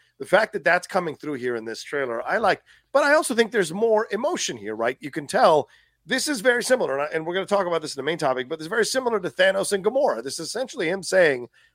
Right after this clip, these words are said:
I have to take Gamora out. She betrayed me. Uh, this is surface level shit. We're on the ground, not in space in the galaxies, but essentially he's Thanos. So that's what you see here coming through in this trailer. And so I like that. And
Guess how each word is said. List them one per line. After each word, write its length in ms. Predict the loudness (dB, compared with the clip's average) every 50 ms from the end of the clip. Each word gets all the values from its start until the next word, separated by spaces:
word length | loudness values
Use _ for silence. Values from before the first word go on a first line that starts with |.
| _
I 120 | -4 -4 -2
have 260 | 2 2 2 2 2
to 100 | 0 -8
take 280 | -6 -2 -2 -2 -2 -2
Gamora 400 | -6 -4 0 2 2 2 0 -2 -6 -8
out. 240 | -8 -8 -10 -14 _ -14
She 240 | -14 -14 -14 -14 -18 _
betrayed 400 | -16 -12 -4 -2 0 0 0 0
me. 320 | 0 2 2 2 2 0 -4 _ _ _ _ _ -2
Uh, 160 | -2 -2 -2 -2
this 180 | -4 -4 -4
is 100 | -4 -4
surface 420 | 0 4 4 6 6 4 0 -2 -2
level 360 | 0 2 2 2 2 0 -2
shit. 260 | -4 -4 -4 -4 -2 -2
We're 140 | 0 0
on 120 | 0 0 0
the 80 | -2
ground, 400 | -4 0 2 4 4 4 2 0
not 140 | -4 -6 -8
in 80 | -8 -12
space 420 | -14 -8 -6 -6 -6 -6 -6 -10
in 60 | -12
the 60 | -6 -2
galaxies, 560 | 0 0 0 0 -2 -4 -8 -12 -14 -14 -16 _ _ _ _ _ _
but 120 | -10 -8
essentially 520 | -8 -2 0 0 0 0 -2 -4 -4 -4 -4
he's 260 | -4 -6 -8 -10 -6
Thanos. 380 | -4 -2 0 0 -2 -4 -8 -14
So 320 | -6 -2 0 0 0 -2 -6 _ _ _ _ _ -2
that's 280 | 0 0 0 -2 -6
what 140 | -12 -12 -14
you 100 | -12 -8
see 300 | -8 -6 -6 -6 -8 -8
here 180 | -6 -6 -8 -6
coming 280 | -6 -6 -6 -6 -8
through 200 | -8 -8 -8 -6
in 60 | -6
this 160 | -8 -8 -12 -10
trailer. 400 | -8 -8 -6 -4 -2 -2 -2 -4
And 100 | -4 -4
so 100 | -4 -2
I 80 | -2
like 260 | -2 -2 -4 -4 -4
that. 160 | -8 -12 -10 0 0
And 220 | 0 0 0 -6